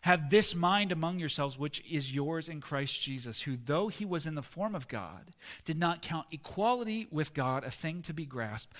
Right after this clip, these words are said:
but he emptied himself, taking the form of a servant, being born in the likeness of men, and being found in human form, he humbled himself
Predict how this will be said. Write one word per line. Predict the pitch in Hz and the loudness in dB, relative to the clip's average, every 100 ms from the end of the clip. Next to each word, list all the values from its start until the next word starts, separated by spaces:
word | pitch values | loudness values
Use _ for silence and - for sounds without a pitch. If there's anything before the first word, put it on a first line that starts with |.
| - - | -16 0
but | 151 | 0
he | 143 170 180 - - | 2 -2 -4 -6 2
emptied | 233 269 220 165 | 2 4 2 4
himself, | 143 127 - 107 95 165 - - _ _ _ - - - _ | 2 2 2 0 -4 -8 -16 -20 _ _ _ -20 -18 -18 _
taking | - 190 196 226 226 | 0 2 0 -4 -4
the | 202 | -6
form | - - 147 147 151 147 | -6 -8 -4 -2 -2 -4
of | 127 | -4
a | 127 | 0
servant, | - - 131 110 92 - - - _ _ _ - - | 2 2 0 -4 -10 -12 -12 -14 _ _ _ -20 -10
being | - 151 143 | -4 -2 -2
born | 131 143 170 196 202 | -6 -6 -6 -4 -4
in | 175 | -6
the | 151 | -4
likeness | 131 120 131 135 131 - - | -2 -2 -4 -6 -6 -4 -6
of | 135 120 120 | -8 -10 -8
men, | 98 95 101 - _ _ _ - - | -10 -10 -18 -20 _ _ _ -20 -14
and | 117 | -8
being | 117 117 | -6 -6
found | 113 - 156 160 160 | -8 -8 -6 -4 -6
in | 147 127 | -8 -8
human | 117 123 135 | -6 -6 -8
form, | 123 120 110 | -10 -8 -8
he | 113 117 | -8 -10
humbled | - 131 165 170 | -10 -10 -10 -8
himself | 165 - 117 107 120 - | -8 -8 -8 -10 -14 -20